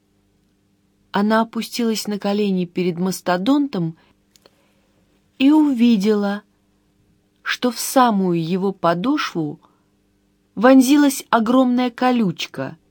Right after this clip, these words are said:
длиной сантиметров в десять. Калетта взяла его ногу и совсем спокойно и осторожно принялась вытаскивать колючку —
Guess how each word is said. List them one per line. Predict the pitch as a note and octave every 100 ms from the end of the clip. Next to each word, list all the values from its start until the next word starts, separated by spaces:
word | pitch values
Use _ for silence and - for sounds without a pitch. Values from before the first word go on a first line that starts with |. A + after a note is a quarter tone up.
| _ _ _ _ _ _ _ _
длиной | F3 G#3+ C#4 D#4+ F4
сантиметров | - C4+ B3+ B3 B3 A#3+ A3+ - _
в | F3 E3+
десять. | E3 D#3+ D#3 - C3 - - _ _ _ _ _ _ _ _ _ _ _ _ _
Калетта | - F3+ G3+ G3 F#3+
взяла | F3 G3 G3+
его | G3 F#3+ G3+
ногу | A3+ D#4 C4+
и | G#3+
совсем | A3 G#3 B3 A3
спокойно | - G#3+ G#3 - A#3 G3+ G3+
и | - F#3
осторожно | F3+ - G#3 A#3 D#4+ D#4 C#4+ D4 _ _ _ _ _ _ _
принялась | - C4 C#4+ E4 E4
вытаскивать | A#3 B3 - D4 D#4 - B3+ A#3
колючку — | - G3 F3 E3+ - - D#3